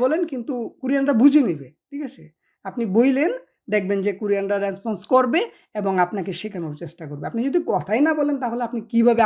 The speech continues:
আন্তরিক হবেন তাদের সাথে? অবশ্যই তাদের সাথে আন্তরিক হওয়ার মাধ্যমই হলো কোরিয়ান ভাষা। সেই ভাষাটাকে আপনি আয়ত্ত করুন, কোরিয়ানদের সাথে কথা বলুন, অবশ্যই ভালো কিছু করবেন।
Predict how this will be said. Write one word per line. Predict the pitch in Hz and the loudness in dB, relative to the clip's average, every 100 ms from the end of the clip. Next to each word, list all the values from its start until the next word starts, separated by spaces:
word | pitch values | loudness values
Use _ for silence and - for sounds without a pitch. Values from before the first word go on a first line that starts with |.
| 185 | 2
আন্তরিক | 196 175 151 | -2 -6 -6
হবেন | 143 143 143 | -8 -8 -10
তাদের | 139 143 | -12 -12
সাথে? | 147 143 139 _ _ - | -14 -16 -18 _ _ -12
অবশ্যই | 185 196 277 254 | -8 -4 -4 -4
তাদের | 185 185 | -4 -4
সাথে | 214 196 185 | -4 -4 -2
আন্তরিক | 202 208 175 | -2 -2 -2
হওয়ার | 202 185 | -2 0
মাধ্যমই | 190 180 208 220 | 0 2 0 2
হলো | 220 233 226 | 0 -2 0
কোরিয়ান | 214 214 156 | 0 0 -4
ভাষা। | 180 262 403 - - _ | -4 0 0 -2 -20 _
সেই | 226 185 | -4 -2
ভাষাটাকে | - 208 214 214 | -2 -2 0 -2
আপনি | 208 220 | 0 2
আয়ত্ত | 220 220 254 | 0 0 -2
করুন, | 277 311 233 | 0 0 0
কোরিয়ানদের | 214 202 202 - | -4 -4 -4 -8
সাথে | 214 247 214 | -10 -8 -6
কথা | 190 220 | -2 0
বলুন, | 262 381 508 _ _ - | 2 0 -2 _ _ -8
অবশ্যই | 190 - 208 | -6 -4 -4
ভালো | 160 175 | -4 -6
কিছু | 180 226 | -4 0
করবেন। | 226 226 | 0 2